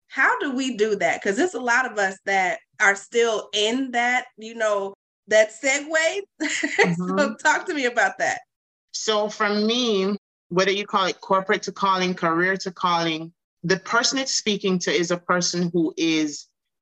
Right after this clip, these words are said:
Speaker 2: they're doing their job and they don't necessarily hate it. They're not necessarily, you know, pulling their hair out, but
Speaker 1: Mm-hmm.
Speaker 2: they are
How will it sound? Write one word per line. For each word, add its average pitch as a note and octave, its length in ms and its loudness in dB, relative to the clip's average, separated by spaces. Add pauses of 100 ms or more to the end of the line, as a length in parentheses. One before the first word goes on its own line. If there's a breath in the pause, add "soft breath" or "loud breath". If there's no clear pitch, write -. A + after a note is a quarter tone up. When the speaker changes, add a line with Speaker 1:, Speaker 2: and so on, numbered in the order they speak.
Speaker 2:
they're G3+ 140 0
doing G#3 320 0
their F3 160 0
job D3 380 0 (540)
and G3 200 2
they G3+ 100 2
don't A3+ 160 2
necessarily B3 460 0
hate F#3+ 300 0
it. G3 200 -2
They're F3+ 120 0
not F3+ 300 0
necessarily, F#3+ 920 0 (340)
you F#3 120 0
know, F3 140 2
pulling G#3+ 420 0
their A3 180 2
hair G3 320 0
out, D#3 360 0 (420)
but F#3 240 0
Speaker 1:
Mm-hmm. F#3 80 -6
Speaker 2:
they F#3+ 180 2
are F#3+ 140 0